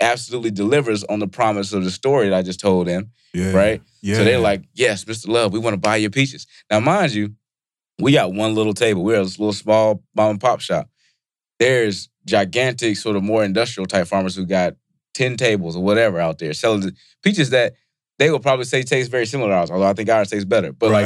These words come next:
Speaker 1: like,
Speaker 2: right.
Speaker 1: you know what I mean? So ultimately, it's peaches.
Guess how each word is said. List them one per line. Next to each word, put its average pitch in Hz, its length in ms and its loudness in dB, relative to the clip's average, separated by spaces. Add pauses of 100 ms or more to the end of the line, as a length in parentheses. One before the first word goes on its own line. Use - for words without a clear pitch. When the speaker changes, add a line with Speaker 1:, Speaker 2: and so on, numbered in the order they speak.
(100)
Speaker 1:
like, - 40 -14
Speaker 2:
right. 101 320 -2
Speaker 1:
you 139 80 2
know 139 80 4
what 127 100 2
I - 20 -14
mean? 139 120 -4
So 127 320 0 (300)
ultimately, 139 340 0
it's 131 100 -2
peaches. 170 380 -4